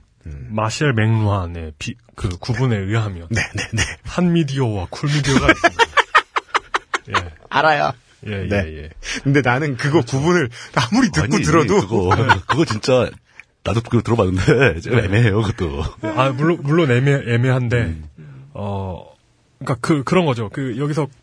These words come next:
Speaker 2: 쿨, 쿨 미디어라는 건 그거잖아요.
Speaker 1: 음.
Speaker 2: 뭐, 뭐, 뭐였지? 쿨 미디어라는 게, 그러니까 티비나 이런 거잖아요. 그 정보의 정세도가 낮은
Speaker 1: 음.
Speaker 2: 걸 얘기하는 거잖아요.
Speaker 1: 네.
Speaker 2: 그러니까 그, 쿠-, 그,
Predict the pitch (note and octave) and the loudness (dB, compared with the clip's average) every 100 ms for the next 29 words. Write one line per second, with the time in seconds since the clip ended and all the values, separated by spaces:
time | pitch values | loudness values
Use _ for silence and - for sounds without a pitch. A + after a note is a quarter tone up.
0 | _ - C4 G3+ - C#4 C4 B3+ G#3+ F#3+ | _ -6 -4 -4 -4 0 2 2 2 2
1 | C3 A#2+ G#2+ G#2+ G#2+ - B2 B2 G#2 E2+ | 2 0 -4 -6 -8 -6 -4 -2 -4 -8
2 | E2+ D#2 - B2 A2 A2 G2+ A2 G#2 G2 | -14 -18 -18 -14 -8 -8 -8 -10 -10 -8
3 | G#2 G#2 - - _ - - - - B3+ | -8 -8 -10 -18 _ -20 -18 -8 -4 0
4 | G3+ F3 F3 D3+ B2+ A#2 A#2+ A2+ G#2+ - | 0 2 2 2 0 -2 -4 -4 -8 -10
5 | - - B3+ B3 C4+ C3 C#3+ D3 B2 G2 | -10 -2 0 2 2 2 0 -2 -2 -6
6 | F#2 - A2 - C#3+ C#3 D#3 B2 B2 C#3 | -8 -6 -6 -2 -2 2 2 0 0 0
7 | B2 G2+ F2 G2 F#2+ F2 F2 - F#2 G#2 | -2 -2 -4 -6 -8 -8 -14 -14 -10 -8
8 | G2+ G2 A2+ A#2+ A#2+ A2 C#3+ C3 G2+ F#2+ | -8 -6 -2 0 -2 -4 -6 -6 -8 -10
9 | F#2 F#2+ G2 F2+ C#2+ C2 _ _ _ _ | -14 -16 -12 -10 -10 -14 _ _ _ _
10 | _ _ - D3 - B2+ A2+ - - _ | _ _ -10 -6 -4 -4 -6 -18 -20 _
11 | _ _ - G3 - - | _ _ -8 -8 -8 -16